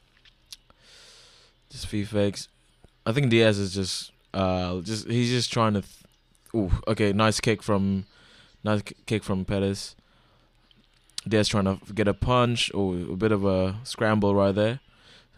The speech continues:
Pettis missed the, Pettis missed a shot. Oh, nice kick from Pettis to the outside of the leg. Ooh, nice hit to the head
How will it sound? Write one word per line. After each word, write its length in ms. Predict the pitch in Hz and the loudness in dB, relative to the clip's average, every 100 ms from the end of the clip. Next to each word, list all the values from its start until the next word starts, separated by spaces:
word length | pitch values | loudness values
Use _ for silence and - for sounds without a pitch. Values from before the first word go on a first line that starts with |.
| - _ - | -20 _ 2
Pettis 320 | 110 101 95 | 4 4 0
missed 360 | 104 101 - - | 0 -2 -4 0
the, 440 | 98 95 95 95 - | 0 2 -2 -2 2
Pettis 300 | 113 107 110 | 2 2 0
missed 160 | 98 | -4
a 60 | 101 | -4
shot. 340 | - 139 131 - - _ _ _ _ _ - | -2 0 0 -4 -20 _ _ _ _ _ 0
Oh, 240 | 123 107 | 2 4
nice 320 | 101 117 123 | 4 4 4
kick 320 | - 139 135 - | 2 2 2 0
from 540 | - 110 107 107 101 | 0 4 6 6 4
Pettis 540 | 98 117 107 95 - - - - - - _ _ _ | 2 2 2 -2 -10 -18 -20 -20 -20 -20 _ _ _
to 100 | - | -2
the 80 | 110 | 4
outside 320 | 110 110 113 | 4 6 4
of 60 | 104 | 4
the 60 | |
leg. 280 | 101 110 113 | 4 2 2
Ooh, 420 | 107 127 101 92 101 | 4 4 2 0 -4
nice 320 | 113 113 110 | -2 -2 -4
hit 380 | - 127 135 104 - - _ _ - 78 - | -6 0 0 0 -8 -20 _ _ -10 -10 -4
to 80 | |
the 100 | 98 | -2
head 300 | 95 98 90 | 0 0 -2